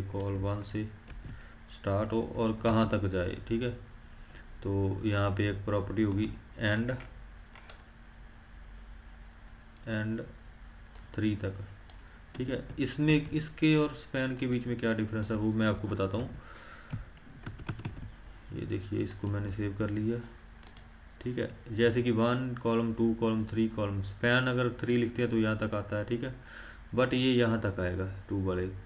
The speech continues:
क्यों? क्योंकि ये यहाँ से calculate करता है वन और यहाँ पे टू और यहाँ पे थ्री, ठीक है। तो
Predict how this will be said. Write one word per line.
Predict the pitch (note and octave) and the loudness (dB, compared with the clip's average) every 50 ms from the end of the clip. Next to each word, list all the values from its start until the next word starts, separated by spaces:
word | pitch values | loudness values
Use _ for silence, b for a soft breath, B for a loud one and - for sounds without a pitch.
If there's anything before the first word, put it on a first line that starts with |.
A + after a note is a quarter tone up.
| - - - - | -16 -18 -10 -4
क्यों? | - C3+ C#3 C#3+ C3+ B2+ | -2 0 0 0 -2 -2
क्योंकि | C3 C3+ C3 B2 B2 B2+ B2 | 0 0 0 0 2 2 2
ये | A#2+ B2 B2+ C3 B2 - - - | 4 4 4 2 0 -2 -4 -2
यहाँ | B2 A2+ A#2 A#2 A#2 A2+ | 2 2 4 4 4 4
से | A2+ A#2+ | 2 2
calculate | A2+ A2+ G#2+ G2+ G2+ - G#2+ G2 G2 | 2 4 2 2 2 0 -2 -2 0
करता | G2 G2 F#2+ G2 G#2+ | 0 0 0 0 0
है | A2 G#2+ | 0 0
वन | G#2+ G2 G2+ G#2 G#2+ A2 A#2+ B2 B2 - - - B B B B B B B B B B - - | 0 0 0 0 0 0 -2 -4 -6 -8 -12 -18 B B B B B B B B B B -12 -6
और | A2 G#2+ G2 G2+ | -2 0 0 2
यहाँ | G2+ G2+ G2 G2+ | 2 2 2 0
पे | G2 G2 G2+ F#2+ G2 - | 2 2 0 -2 0 2
टू | A2 A2 A#2+ B2+ C3 B2+ - - - - B B B B B B B B B B B - - - | 4 4 4 4 0 -2 -6 -12 -16 -18 B B B B B B B B B B B -12 -6 -2
और | G#2+ G#2 | -2 0
यहाँ | G2+ G2+ G2+ G2 G2+ | 0 2 2 2 2
पे | F#2+ G2+ G2 | 4 2 2
थ्री, | G2 - G2 F#2 F#2 F2+ F#2 F2 F2 F#2 - - - - - - | 0 0 0 0 0 0 -2 -4 -4 -8 -8 -12 -16 -16 -6 -4
ठीक | B2+ C3 C3+ | -4 -2 -2
है। | C3 B2+ - B B B B B B B B B - - - | -4 -6 -8 B B B B B B B B B -16 -8 -6
तो | G#2 G2+ G2+ G2 G2 | -4 -2 0 0 -2